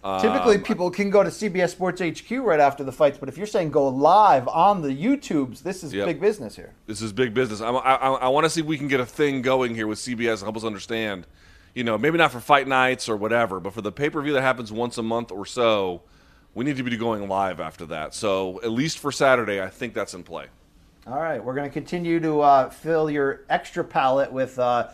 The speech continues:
Speaker 2: not only the bonus stuff we do, maybe Bro Sected will come back. Uh, Rafe and Rashad are always lingering, but the interviews, Luke, I did a nice one with, uh, Francis Ngannou yesterday, so look
Speaker 1: Oh,
Speaker 2: forward
Speaker 1: how,
Speaker 2: to
Speaker 1: he's
Speaker 2: sharing
Speaker 1: actually a
Speaker 2: that.
Speaker 1: pretty good interview for a guy where English is his second language.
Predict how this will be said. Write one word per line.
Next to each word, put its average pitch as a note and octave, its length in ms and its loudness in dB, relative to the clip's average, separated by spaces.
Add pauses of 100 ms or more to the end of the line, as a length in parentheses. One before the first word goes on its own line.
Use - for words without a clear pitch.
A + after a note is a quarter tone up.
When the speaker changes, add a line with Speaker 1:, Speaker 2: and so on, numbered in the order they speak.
(200)
Speaker 2:
not E3 160 4
only G3+ 200 4
the E3 80 -2
bonus F#3 320 2
stuff F#3+ 240 2
we F#3+ 120 -4
do, F#3 280 0
maybe F3 300 0
Bro E3+ 260 2
Sected F3 420 -2
will F3+ 140 -4
come F#3 200 -2
back. F3+ 380 6
Uh, C#3+ 340 8 (220)
Rafe D#3 300 0
and E3 100 -4
Rashad E3+ 300 2
are D#3+ 100 4
always D#3+ 220 4
lingering, E3+ 360 -2
but D3 240 -2
the D3 120 -6
interviews, C#3+ 640 -2
Luke, B2+ 200 -4
I B2 80 2
did D3 180 -4
a C#3 40 -4
nice D#3+ 300 -2
one D3 120 -4
with, B2+ 220 -4
uh, B2+ 140 2
Francis D#3 420 -8
Ngannou F3+ 420 -4
yesterday, A2 460 -10
so A#2+ 320 -6 (220)
look D3+ 100 0
Speaker 1:
Oh, F3+ 80 2
Speaker 2:
forward E3 200 4
Speaker 1:
how, F#3+ 80 4
Speaker 2:
to F#3 60 0
Speaker 1:
he's C4 100 0
Speaker 2:
sharing - 140 6
Speaker 1:
actually D4+ 180 4
a - 40 6
Speaker 2:
that. - 80 0
Speaker 1:
pretty G#3 160 0
good G3+ 140 2
interview A3 320 0
for C3+ 160 -2
a B2+ 60 0
guy C3 160 4
where B2+ 260 0
English C#3 260 -6
is A#2+ 80 -10
his A#2+ 140 -10
second B2+ 240 -6
language. C3 400 -8